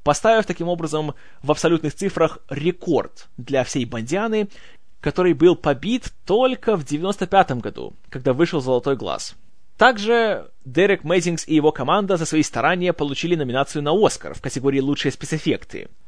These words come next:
Однако проиграли команде "Чужого". Хотя я думаю, что никто не обиделся. Тем более, что Мэддингс годом ранее получил, э, специальный "Оскар" за свои спецэффекты к "Супермену". Так что никто не ушел в обиде.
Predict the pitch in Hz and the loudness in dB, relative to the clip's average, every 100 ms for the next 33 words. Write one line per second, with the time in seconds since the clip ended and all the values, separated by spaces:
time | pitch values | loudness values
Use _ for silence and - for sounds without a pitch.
0 | - - 190 339 320 262 - 196 180 226 | -8 0 4 4 4 2 4 2 4 4
1 | 226 220 165 147 165 160 - 160 127 104 | 4 2 0 2 2 2 -2 -4 -4 -6
2 | 62 - - - - - 262 330 320 233 | -6 -10 -12 -16 -16 0 2 4 4 4
3 | 214 - 196 175 196 160 113 69 - - | 2 0 -2 0 2 2 2 -6 -8 -10
4 | - - - - 226 240 220 - 196 196 | -12 -16 -14 -2 2 6 4 4 -2 0
5 | 294 254 233 - 147 156 170 170 208 214 | 0 0 -4 -6 -2 0 2 2 2 2
6 | 190 170 175 - 185 175 156 151 - 175 | 2 2 0 2 2 4 6 4 0 -6
7 | - 175 120 110 107 220 269 - 220 214 | 4 4 4 0 -4 -2 0 0 0 -2
8 | - 135 147 160 151 135 127 196 - 175 | -10 -4 -2 0 -2 -6 -2 -2 2 -2
9 | - 139 156 - - 135 156 180 92 52 | 0 -2 -2 -4 -6 -4 -2 -2 -4 -10
10 | 50 - - - - - - 202 - 175 | -14 -16 -16 -16 -16 -16 -2 -2 0 -2
11 | 151 139 165 156 - 131 123 90 87 | -2 -2 -2 -2 -2 -2 -2 -8 -12